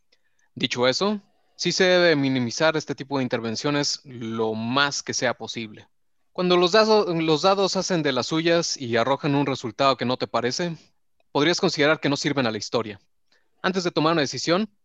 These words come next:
pregúntense ustedes mismos, ¿qué historia es la, eh, a la que no sirven? Suena simple, pero muchos narradores son incapaces de responder a esa, a esa pregunta de una man-, de una manera concreta.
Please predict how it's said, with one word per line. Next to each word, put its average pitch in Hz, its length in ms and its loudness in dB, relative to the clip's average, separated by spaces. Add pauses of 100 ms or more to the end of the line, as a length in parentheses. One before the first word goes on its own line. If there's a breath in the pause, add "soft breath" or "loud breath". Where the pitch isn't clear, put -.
pregúntense 190 420 2
ustedes 180 360 -2
mismos, 135 480 -6 (680)
¿qué 254 100 2
historia 185 420 2
es 165 100 -2
la, 147 180 0
eh, 139 220 -6
a 127 80 -4
la 117 100 -4
que 131 120 -4
no 135 100 0
sirven? 107 460 -6 (180)
Suena 196 240 0
simple, 180 420 -2 (520)
pero 135 160 0
muchos 170 240 -2
narradores 156 540 0
son 175 120 -2
incapaces 151 460 -4
de 135 80 -2
responder 127 400 -2
a 139 60 0
esa, 135 300 -6
a 131 80 -6
esa 143 140 -4
pregunta 147 340 -4
de 135 80 0
una 131 100 0
man-, 127 280 -6
de 127 80 -4
una 147 140 -2
manera 127 320 0
concreta. 113 520 -8